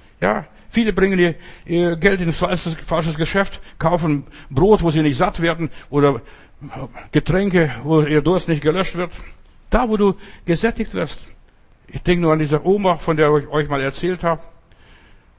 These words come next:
Da war sie im, im Winter im Gottesdienst,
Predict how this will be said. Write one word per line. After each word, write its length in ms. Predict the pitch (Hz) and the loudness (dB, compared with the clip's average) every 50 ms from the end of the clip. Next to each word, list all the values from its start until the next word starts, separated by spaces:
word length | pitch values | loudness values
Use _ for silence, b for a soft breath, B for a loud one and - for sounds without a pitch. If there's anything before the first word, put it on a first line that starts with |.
| _ _ - | _ _ -4
Da 180 | - 127 131 | -2 -2 0
war 180 | 135 156 156 147 | 0 -2 -2 -4
sie 180 | - - 143 | -2 0 0
im, 160 | 139 135 131 120 B B B B B B - - | 2 2 0 -2 B B B B B B -20 -10
im 220 | - 123 123 113 - - - - | -8 -6 -6 -6 -8 -12 -16 -4
Winter 320 | 117 135 185 208 185 180 | 0 0 2 2 2 2
im 140 | 156 143 131 | 2 2 2
Gottesdienst, 640 | 127 175 165 160 165 147 - 165 170 165 147 - b | 0 -2 -2 -2 -2 0 0 0 0 0 -2 -6 b